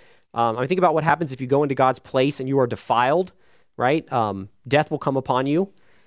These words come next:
Um, so I think he takes that, this little bit of this dust, sprinkles it in there to show that, listen, this is coming from the holy God, and if you are defiled, he will judge you, right? Um,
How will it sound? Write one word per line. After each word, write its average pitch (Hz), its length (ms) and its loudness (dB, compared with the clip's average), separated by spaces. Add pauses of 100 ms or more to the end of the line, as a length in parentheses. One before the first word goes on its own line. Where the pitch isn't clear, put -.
(160)
Um, 104 400 -4
so 120 300 2
I 123 60 -4
think 151 160 -2
he 139 60 -12
takes 156 240 -2
that, 143 200 0
this 135 200 -6
little 135 160 -2
bit 139 100 0
of 123 60 0
this 120 140 -4
dust, 139 360 0
sprinkles 135 400 -2
it 123 80 -2
in 127 100 0
there 127 140 4
to 120 80 -4
show 131 300 2
that, 117 200 0 (220)
listen, 131 320 0
this 147 160 -2
is 185 80 -4
coming 180 240 0
from 139 120 -6
the 123 80 2
holy 147 260 2
God, 135 420 0
and 123 120 -6
if 120 140 -4
you 165 120 2
are 147 80 4
defiled, 139 540 0
he 147 120 -8
will 143 140 -2
judge 123 320 -4
you, 71 160 -16 (220)
right? 117 260 0 (720)
Um, 104 500 -2